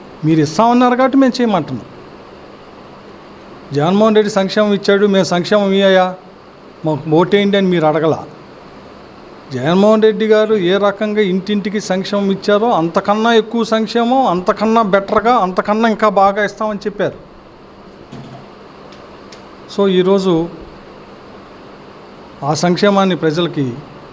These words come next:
ఈమనే వైఎస్ఆర్ పార్టీ డిమాండ్ చేస్తుంది. నిజంగా చెబుతున్నాను, ఆ, కోఆప్షన్ మెంబర్గా వైఎస్ఆర్ పార్టీ బలపరిచిన అభ్యర్థి,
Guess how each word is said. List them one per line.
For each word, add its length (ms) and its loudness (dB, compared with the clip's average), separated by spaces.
ఈమనే 600 0
వైఎస్ఆర్ 440 -2
పార్టీ 200 -6
డిమాండ్ 420 -6
చేస్తుంది. 320 -12
నిజంగా 240 0
చెబుతున్నాను, 580 -2
ఆ, 240 -8
కోఆప్షన్ 440 -2
మెంబర్గా 520 -2
వైఎస్ఆర్ 440 -6
పార్టీ 220 -6
బలపరిచిన 540 -8
అభ్యర్థి, 420 -8